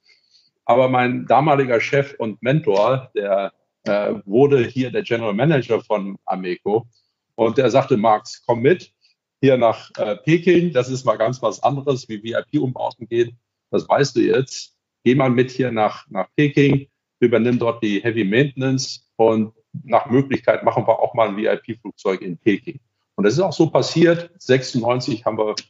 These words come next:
für den damaligen Präsidenten, äh, äh, Jiang Zemin und, und für Li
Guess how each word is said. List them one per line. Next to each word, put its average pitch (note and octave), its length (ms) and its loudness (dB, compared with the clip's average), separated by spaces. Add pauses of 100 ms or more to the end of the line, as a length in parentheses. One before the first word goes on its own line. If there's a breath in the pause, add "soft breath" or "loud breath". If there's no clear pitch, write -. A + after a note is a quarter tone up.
(160)
für - 60 -16
den A2 120 -4
damaligen A2+ 540 2
Präsidenten, A2 800 -4
äh, G#2 380 -2
äh, G2+ 100 -10
Jiang G#2 160 -4
Zemin C3 420 4
und, A2 240 -4
und G2 200 -14
für G2+ 100 -4
Li F#2+ 120 -12